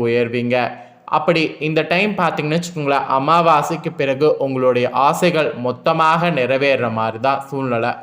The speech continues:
அமையும். அதாவது கிரக சூழ்நிலை அமையும். எண்ணத்தில் பார்த்தீங்கன்னு வச்சுக்கோங்களேன், துணிவும் செயல்ல தெளிவும் கொண்ட மாதிரி உங்களுக்கு அமையும். இந்த எண்ணத்துல துணிவும் செயல்ல தெளிவும் இருக்கும்போது நீங்க பண்ணக்கூடிய காரியங்கள் தடையே இல்லாம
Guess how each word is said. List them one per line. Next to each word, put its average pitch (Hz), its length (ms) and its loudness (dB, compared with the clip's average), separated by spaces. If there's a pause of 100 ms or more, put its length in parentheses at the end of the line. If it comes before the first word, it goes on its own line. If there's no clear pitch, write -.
அமையும். 120 480 0 (400)
அதாவது 139 280 2 (100)
கிரக 135 340 0
சூழ்நிலை 117 400 -2 (160)
அமையும். 123 460 2 (520)
எண்ணத்தில் 202 440 0 (100)
பார்த்தீங்கன்னு 143 380 0
வச்சுக்கோங்களேன், 135 560 -2
துணிவும் 170 480 2 (100)
செயல்ல 165 380 2 (200)
தெளிவும் 156 460 2
கொண்ட 131 220 0 (260)
மாதிரி 127 300 0 (140)
உங்களுக்கு 120 400 0 (220)
அமையும். 120 440 2 (420)
இந்த 170 120 2 (160)
எண்ணத்துல 214 500 2
துணிவும் 175 440 2
செயல்ல 175 400 4 (160)
தெளிவும் 156 440 2
இருக்கும்போது 139 520 0 (180)
நீங்க 127 160 0 (120)
பண்ணக்கூடிய 160 480 0 (160)
காரியங்கள் 135 600 0
தடையே 131 360 0 (100)
இல்லாம 117 420 0